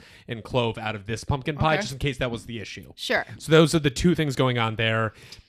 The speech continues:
Speaker 1: It didn't quite work. The dulce de leche,
Speaker 3: <laughs>
Speaker 1: like, came up and it caramelized a little bit,
Speaker 2: Mm.
Speaker 1: but, uh,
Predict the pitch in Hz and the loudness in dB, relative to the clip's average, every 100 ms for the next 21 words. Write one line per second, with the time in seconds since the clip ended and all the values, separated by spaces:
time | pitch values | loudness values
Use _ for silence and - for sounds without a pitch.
0 | _ - 131 123 - 170 190 - 160 143 | _ -4 -4 0 4 4 4 2 4 4
1 | 123 131 - - 117 - 147 131 131 131 | 4 2 2 -2 -2 -2 0 2 2 2
2 | 123 120 127 113 110 - 123 120 120 117 | 2 2 2 2 0 0 0 0 0 -4
3 | - 131 123 143 151 170 175 180 185 190 | -2 -2 0 0 2 2 0 2 0 0
4 | 110 - - - _ _ 131 123 120 117 | -4 -16 -20 -20 _ _ 2 4 6 6
5 | 113 110 | 4 2